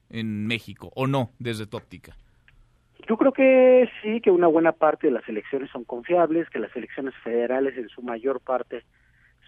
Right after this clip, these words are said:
Speaker 2: son confiables. Ha habido, sin embargo, casos de fraudes, um, algunos documentados por el propio ine,
Speaker 1: Ujú.
Speaker 2: sancionados, eh, de recursos de dudosa procedencia. Entonces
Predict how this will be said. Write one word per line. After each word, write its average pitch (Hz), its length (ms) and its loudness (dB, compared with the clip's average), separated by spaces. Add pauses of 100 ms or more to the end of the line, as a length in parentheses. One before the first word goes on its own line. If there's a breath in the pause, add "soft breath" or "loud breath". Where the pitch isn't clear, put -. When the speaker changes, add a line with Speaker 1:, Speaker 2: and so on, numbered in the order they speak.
Speaker 2:
son 120 200 -10
confiables. 156 720 0 (500 soft breath)
Ha 196 120 2
habido, 202 580 4
sin 135 140 -10
embargo, 147 440 2 (320)
casos 156 480 0 (640)
de 110 360 -6
fraudes, 143 640 2 (920 loud breath)
um, 139 400 -10
algunos 156 380 0
documentados 135 560 -4
por - 140 -8
el 147 80 -4
propio - 320 0
ine, 190 320 -6 (120)
Speaker 1:
Ujú. 123 100 -16
Speaker 2:
sancionados, 143 720 -4 (460)
eh, 107 380 -10 (640)
de 117 160 -4
recursos 147 680 -4
de 131 60 -2
dudosa 127 340 0
procedencia. 151 800 -4 (1080)
Entonces 190 400 -6